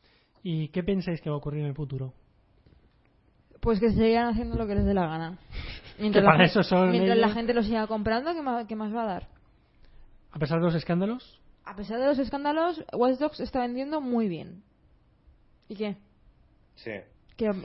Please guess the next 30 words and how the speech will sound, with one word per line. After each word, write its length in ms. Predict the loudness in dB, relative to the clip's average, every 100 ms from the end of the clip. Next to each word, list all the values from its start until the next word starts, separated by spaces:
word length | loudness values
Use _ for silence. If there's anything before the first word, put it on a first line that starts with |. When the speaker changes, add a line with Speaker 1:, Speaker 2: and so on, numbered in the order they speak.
| 0
Speaker 2:
qué? 80 | 4
Speaker 1:
Esa 80 | 6
es 40 |
la 100 | 6
pena, 240 | 4 2
que, 460 | 2 0 0 -4 -6
que 140 | -4 -2
luego 260 | 0 0
al 80 | 0
final 380 | 0 -2 0 -2
el 120 | -2
resultado 320 | -4 -4 -2
económico 400 | -2 -2 -2 -2
diga, 340 | -2 -2 -4 -6 -8
"Eh, 40 |
tampoco 300 | -6 -6 -4
pasa 200 | -4 -2
nada". 100 | 0
Speaker 2:
Saldrá 260 | 2 4 6
Division, 760 | 8 6 4 -2 -4 -4 -4 -6
nos 120 | -4
habrán 220 | -4 -4
ense-, 200 | -6 -6
enseñado 440 | -8 -6 -2 0 0
unos 300 | 0 -2 -2
trailers 460 | -2 0 0 -4
y 100 | -10
unos 180 | -10 -4
gameplays 400 | -2 0 0 0
increíbles, 800 | -2 -4 -2 2 4 6 4 0